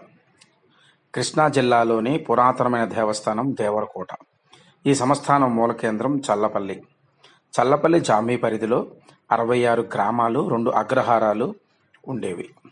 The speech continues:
సంస్థానం విస్తీర్ణ దాదాపు నూట తొంభై చదరపు మైళ్ళు. సంస్థానం మూల పురుషుడు యార్లగడ్డ గురవనీయుడు. పదిహేను వందల డెబ్బై ఆరులో మొఘలుల నుంచి పొందారు గురవనీయులు.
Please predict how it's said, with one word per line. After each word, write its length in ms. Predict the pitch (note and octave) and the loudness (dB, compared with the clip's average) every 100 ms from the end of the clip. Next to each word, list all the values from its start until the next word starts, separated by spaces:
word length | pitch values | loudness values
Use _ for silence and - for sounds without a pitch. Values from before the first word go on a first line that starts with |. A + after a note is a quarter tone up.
| _ _ _ _ - _ _ _ _ _ - | _ _ _ _ -20 _ _ _ _ _ -6
సంస్థానం 540 | B2+ C3+ C#3+ D#3+ D3 | -2 0 2 2 4
విస్తీర్ణ 540 | A#2+ - C#3+ C#3+ C#3 E3 | 0 -2 2 2 4 2
దాదాపు 600 | A2+ A2 A#2 B2 B2 - | 2 2 4 2 0 -2
నూట 260 | A#2 A#2 | 0 0
తొంభై 320 | A2+ A2 A2 G#2+ | -2 -4 -2 -2
చదరపు 440 | A2 G#2 A2 A2+ | -2 0 0 0
మైళ్ళు. 380 | G#2 G2 F#2+ G2 _ _ _ _ _ _ _ _ _ - | -6 -6 -10 -12 _ _ _ _ _ _ _ _ _ -10
సంస్థానం 640 | - C3 C#3 - D3 C#3+ | -2 0 0 2 4 4
మూల 200 | A#2 B2 | 4 2
పురుషుడు 560 | B2 A2+ - B2+ F#3+ C#4 - C#3+ | 2 -2 -2 0 0 -2 -10 -4
యార్లగడ్డ 500 | A#2+ A#2 B2 A2+ A#2 | 0 2 2 2 0
గురవనీయుడు. 600 | A#2 G#2 G2 F#2+ F#2 - - _ _ _ _ _ _ - | -2 -6 -6 -8 -10 -12 -18 _ _ _ _ _ _ -4
పదిహేను 360 | B2+ C#3 D3+ D#3 | 2 4 4 4
వందల 160 | C#3 | 4
డెబ్బై 360 | A#2 G2+ A2+ B2+ | 2 0 2 4
ఆరులో 320 | A#2+ A#2+ D3 | 4 2 0
మొఘలుల 480 | D#3 A#2+ B2+ D3 D3 | 0 0 2 4 4
నుంచి 280 | C#3 B2+ C3 | 2 0 -2
పొందారు 440 | B2 A2+ A2+ C3+ | -2 0 2 0
గురవనీయులు. 540 | B2 A2 G#2 F#2 F2+ | -2 -4 -4 -8 -12